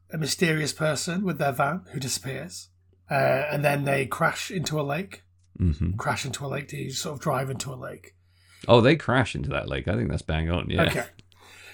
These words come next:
Speaker 1: They make it out of the crash without any major damage, uh, so it seems. And then they trek on to the backup call,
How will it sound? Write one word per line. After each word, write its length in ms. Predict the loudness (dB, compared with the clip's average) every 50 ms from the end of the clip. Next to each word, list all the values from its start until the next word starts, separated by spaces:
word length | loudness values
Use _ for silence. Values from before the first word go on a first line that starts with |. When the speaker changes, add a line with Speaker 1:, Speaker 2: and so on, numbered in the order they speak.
| -20 -4 6
Speaker 1:
They 120 | 8 8 10
make 200 | 10 8 8 6
it 20 | 6
out 140 | 4 4
of 60 | 4 4
the 40 |
crash 340 | 6 8 8 8 6 0 -6 -8 -12 -16 -18 -14 -6 -2
without 520 | 0 2 4 6 6 6 4 2 -4 -10 -16 _ -6
any 340 | -2 -2 0 0 0 0 -2
major 380 | -2 -2 2 2 2 2 2 2
damage, 640 | 2 2 4 4 2 0 -2 -4 -10 -16 -16 -18 _ _ _ _ _ _ _ _ _ _ _ _ _ _ -8 -4
uh, 280 | -4 -2 -2 -4 -4
so 180 | -4 -4 -4 -4
it 60 | -4
seems. 540 | -4 -2 0 2 2 2 0 -2 -8 -10 -12 _ _ -20 -20 -20 -20 -20 -20 -18 -10 -6
And 100 | -4 -4
then 80 | -2 -2
they 100 | -2 -2
trek 300 | 2 6 6 6 8 8
on 140 | 6 6 6 6
to 120 | 4 2
the 60 | 4
backup 280 | 4 4 2 2 -2 -6
call, 460 | -4 -2 0 0 0 0 -2 -4